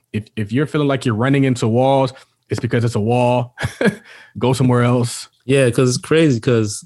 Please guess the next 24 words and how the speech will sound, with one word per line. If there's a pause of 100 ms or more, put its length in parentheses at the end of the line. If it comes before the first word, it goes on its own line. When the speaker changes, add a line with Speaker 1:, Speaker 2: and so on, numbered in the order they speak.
(100)
Speaker 2:
we
all
go
run
into
them (360)
and
we
all
think
that
they're
smarter
because,
why?
They've
been
telling
us
that
for
hundreds
of
years.